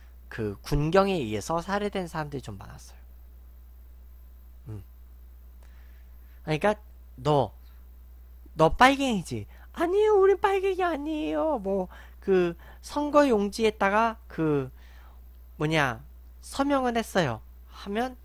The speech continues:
"어, 그래? 그럼 니들 빨갱이네? 어, 따라와. 아니면 죽여."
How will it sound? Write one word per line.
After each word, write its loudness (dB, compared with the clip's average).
"어, 4
그래? 8
그럼 4
니들 0
빨갱이네? -2
어, -10
따라와. -6
아니면 -8
죽여." -18